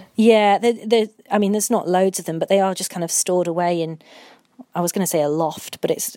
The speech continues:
probably <laughs> a bit more extravagant than a loft, but it's, um, in a random room that I went into, um, you can see these bits and pieces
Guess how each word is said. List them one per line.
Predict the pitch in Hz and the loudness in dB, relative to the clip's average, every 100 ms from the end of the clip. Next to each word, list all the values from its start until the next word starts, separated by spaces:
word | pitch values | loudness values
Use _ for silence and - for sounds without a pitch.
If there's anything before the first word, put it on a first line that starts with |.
| 160 | -10
probably | - 165 196 | -8 -2 0
<laughs> | |
a | 214 | 2
bit | - 277 | 2 2
more | 233 302 | 4 6
extravagant | 269 - - 220 202 190 | 4 4 4 4 4 0
than | 180 | -2
a | 180 | 0
loft, | 175 170 - - - | 4 2 2 -8 -2
but | 208 185 | 0 2
it's, | 190 - - | 0 -2 2
um, | 180 175 - - - - | 2 0 -12 -20 -20 -4
in | 202 | 0
a | 180 | 2
random | 190 190 180 165 170 | 2 2 -2 -4 -2
room | 175 175 | 0 0
that | 170 | 0
I | - | -2
went | 165 170 170 | 0 -2 -2
into, | 190 175 - 151 151 - | -4 -4 -4 -4 -6 -6
um, | 165 160 | -6 -4
you | 165 | -6
can | - 175 | -6 -6
see | - 175 | -2 -2
these | 165 160 | -4 -4
bits | 160 - - | -4 -4 -10
and | 156 | -10
pieces | - 160 - 160 156 | -12 -8 -4 -4 -4